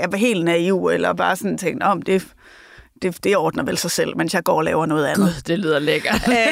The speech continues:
Speaker 1: Øhm, så jeg, altså, jeg var stadigvæk enormt meget i arbejde og sådan noget. Øhm, og så var jeg, og det, der også var så kendetegnende med mine barsler, det var, at jeg var ret alene i dem. Altså, under den første, øh, arbejdede min mand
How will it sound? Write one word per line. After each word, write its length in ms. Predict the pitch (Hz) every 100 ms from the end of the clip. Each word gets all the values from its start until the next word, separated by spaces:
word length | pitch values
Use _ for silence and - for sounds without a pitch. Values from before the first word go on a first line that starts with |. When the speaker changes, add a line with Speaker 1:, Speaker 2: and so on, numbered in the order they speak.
| 202 196
Speaker 1:
Øhm, 300 | 196 190 208
så 160 | 208 247 220
jeg, 180 | 254 269 -
altså, 260 | - 208 220
jeg 240 | 196 240
var 120 | 262 247
stadigvæk 540 | - 233 254 254 220
enormt 340 | 220 208 233 185
meget 300 | 175 190 214
i 40 |
arbejde 540 | 185 165 208 196 170 160
og 80 | 180
sådan 100 | 185 180
noget. 420 | 190 - 185 175
Øhm, 160 | 180 185
og 60 | -
så 120 | 247
var 140 | 247 233
jeg, 220 | 202 185
og 160 | - 196
det, 120 | 233
der 80 | 208
også 240 | 247 -
var 80 | 233
så 120 | - 202
kendetegnende 600 | 226 220 240 214 165 156
med 180 | 170 190
mine 200 | 196 185
barsler, 340 | 170 202 196
det 180 | 185 202
var, 160 | 180 202
at 80 |
jeg 100 | 190
var 140 | 170 170
ret 200 | 202 214
alene 520 | 202 240 294 330 349 -
i 120 | 175
dem. 220 | - 156 - -
Altså, 300 | 196 190 190
under 200 | 208 208
den 140 | 196 185
første, 420 | 220 226 - 226 - - - - -
øh, 100 | 208 190 -
arbejdede 460 | 202 208 180 160
min 220 | 175 175
mand 260 | 180 202